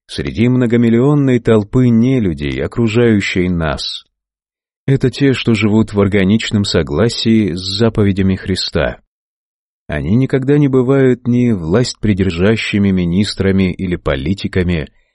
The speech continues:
ни церковными служителями высоких рангов, якобы распоряжающихся божественными проявлениями, потому что всё это является выражением справедливости и любви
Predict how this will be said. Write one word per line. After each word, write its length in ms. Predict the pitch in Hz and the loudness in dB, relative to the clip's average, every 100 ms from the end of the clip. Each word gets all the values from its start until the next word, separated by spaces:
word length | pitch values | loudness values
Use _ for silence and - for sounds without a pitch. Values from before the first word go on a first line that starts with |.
| _ _ - | _ _ -6
ни 180 | 78 | -4
церковными 680 | 214 131 123 151 135 131 123 | -2 -2 0 0 2 2 0
служителями 840 | 113 - 117 107 123 113 110 104 104 | 0 -2 -4 0 -2 0 0 2 0
высоких 600 | 101 - 113 98 95 - | 0 -2 -2 0 -2 -2
рангов, 640 | 80 98 117 104 104 - _ _ _ _ _ | -2 0 2 2 0 -2 _ _ _ _ _
якобы 760 | 76 69 117 131 127 113 120 117 | -8 -2 0 0 0 2 2 2
распоряжающихся 1300 | 117 - 123 117 117 139 123 110 123 113 - 117 101 - _ _ | 0 0 0 0 2 2 2 0 -2 -4 0 0 0 -4 _ _
божественными 1000 | 90 123 110 104 123 - 104 104 101 101 | -2 0 0 0 0 0 -2 0 0 0
проявлениями, 1120 | 107 98 87 98 110 92 78 71 69 67 62 _ _ _ _ _ | 0 2 2 2 2 2 0 -4 -6 -10 -14 _ _ _ _ _
потому 280 | 123 120 120 | -4 -2 -2
что 180 | - 113 | -2 -4
всё 300 | - - 113 - | -4 -2 -2 0
это 460 | 131 - - 113 | -2 -2 0 0
является 600 | 85 78 101 117 110 - 101 | 0 -2 0 0 0 -2 -2
выражением 640 | 101 98 113 110 104 98 | 0 0 0 2 2 0
справедливости 960 | - 98 92 80 95 120 107 - 101 | -2 0 0 0 0 0 0 -2 -6
и 200 | 101 123 | -4 -2
любви 640 | 107 98 87 92 127 117 | -2 -2 -6 -2 -2 -2